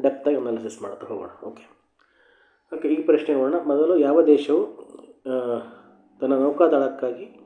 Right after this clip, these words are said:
ಮೊದಲ ಶೋರ್ ಬೇಸ್ಡ್ ಕ್ರೂಸ್ ಮಿಸೈಲ್ ಆಧಾರಿತ ಬ್ರಹ್ಮೋಸ್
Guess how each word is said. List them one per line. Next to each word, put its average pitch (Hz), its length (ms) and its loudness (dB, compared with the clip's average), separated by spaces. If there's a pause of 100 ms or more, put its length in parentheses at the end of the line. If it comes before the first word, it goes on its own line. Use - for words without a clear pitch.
(520)
ಮೊದಲ 156 360 4 (400)
ಶೋರ್ 185 600 2
ಬೇಸ್ಡ್ 160 420 4 (520)
ಕ್ರೂಸ್ 175 420 4
ಮಿಸೈಲ್ 143 440 2 (100)
ಆಧಾರಿತ 131 440 0 (640)
ಬ್ರಹ್ಮೋಸ್ 131 880 0